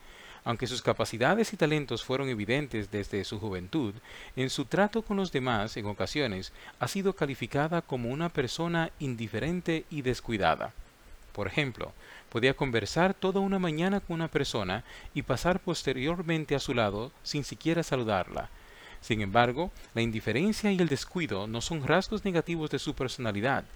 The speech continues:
Más bien, lo que aqueja a esta periodista es una particular enfermedad cerebral denominada prosopagnosia, que le impide reconocer a las personas por su rostro.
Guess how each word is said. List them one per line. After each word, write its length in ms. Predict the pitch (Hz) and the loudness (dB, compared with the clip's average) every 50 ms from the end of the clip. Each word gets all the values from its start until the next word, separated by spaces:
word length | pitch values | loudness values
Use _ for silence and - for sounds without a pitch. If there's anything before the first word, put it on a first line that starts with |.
| - - - - - - - - | -18 -18 -18 -20 -18 -16 -10 -6
Más 200 | - 98 95 92 | -4 -4 -2 0
bien, 380 | 107 123 135 143 160 180 190 226 170 | 2 2 2 2 2 0 -4 -6 -2
lo 140 | 120 117 113 | 0 0 2
que 140 | - 120 104 | 4 2 2
aqueja 500 | 95 - - 202 208 170 165 160 147 131 | 4 4 4 4 4 4 2 2 4 4
a 60 | 127 | 4
esta 280 | 135 - - 170 156 | 2 0 0 0 0
periodista 680 | - - 123 107 104 107 160 151 - - 107 90 - - - - - - - | 0 0 -2 -2 -2 -2 -2 -2 -2 -2 -2 -2 -2 -2 -6 -12 -12 -8 -6
es 200 | 127 123 - 185 | -4 -4 -2 0
una 160 | 196 202 190 | 2 2 2
particular 640 | - - 156 139 - - 127 - 127 123 139 165 196 | 2 2 0 0 0 -2 -4 -2 0 2 4 4 4
enfermedad 560 | 208 190 - 196 185 170 156 143 143 147 147 | 2 0 -2 -2 -2 0 0 2 2 2 2
cerebral 580 | - - 165 147 143 123 117 120 117 117 110 101 | 2 2 2 2 4 6 6 6 6 4 4 0
denominada 680 | 117 120 147 160 160 139 131 120 113 107 113 113 113 - - - - - - - | -2 -2 0 -2 -2 0 0 0 2 2 2 2 0 -2 -8 -16 -18 -18 -12 -4
prosopagnosia, 1400 | - 143 156 165 160 - - 170 151 - - 147 139 - - 135 123 135 139 135 - - 98 82 73 - - - - - - - - - | -2 0 0 0 0 -2 -4 -6 -6 -2 0 0 0 0 -2 -6 -4 -4 -4 -4 -4 -2 -2 -2 -2 -2 -6 -12 -18 -20 -20 -20 -4 2
que 120 | - 120 | 4 4
le 60 | 113 117 | 6 4
impide 480 | 117 113 104 - 151 170 165 180 170 | 4 0 -2 -2 0 2 4 4 4
reconocer 600 | 156 151 135 - 131 120 113 104 - 160 175 180 | 4 4 2 2 0 -2 -2 -2 -2 -2 0 2
a 20 | 175 | 2
las 160 | 185 170 - | 0 0 0
personas 560 | - 160 151 - - 127 113 110 110 110 - | -2 -4 -4 -2 -2 0 0 0 0 0 -2
por 220 | - - 120 107 | -4 -6 -6 -4
su 160 | - - 104 98 | -4 -6 -6 -4
rostro. 440 | 107 107 101 - - 95 76 - | -2 -2 -2 -4 -4 -6 -6 -8